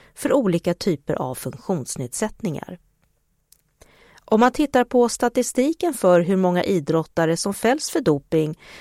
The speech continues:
så är det ungefär lika stor andel paraidrottare som övriga elitidrottare. Men det har alltså gjorts långt mycket färre tester bland paraidrottare. Forskningen har genomförts av Högskolan i Gävle,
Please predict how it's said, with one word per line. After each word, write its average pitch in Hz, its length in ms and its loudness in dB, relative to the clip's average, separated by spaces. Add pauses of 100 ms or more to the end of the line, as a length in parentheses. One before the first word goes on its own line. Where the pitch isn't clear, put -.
(140)
så - 180 -2
är 233 160 8
det 190 100 2
ungefär 165 460 0
lika 151 420 -2
stor 147 380 0
andel 135 440 -2
paraidrottare 143 1080 -2
som 247 260 -4
övriga 165 460 -2
elitidrottare. - 1000 -4 (600)
Men 170 380 0
det 208 80 4
har 175 140 0
alltså 151 340 2
gjorts - 380 -4
långt 208 560 0
mycket 170 300 -4
färre 240 600 2
tester 160 540 -2
bland 131 460 -8
paraidrottare. 135 1040 -4 (960)
Forskningen 254 840 2
har 247 180 2
genomförts 175 720 0
av 151 220 -6
Högskolan 139 680 -4
i 147 60 -8
Gävle, 156 520 -4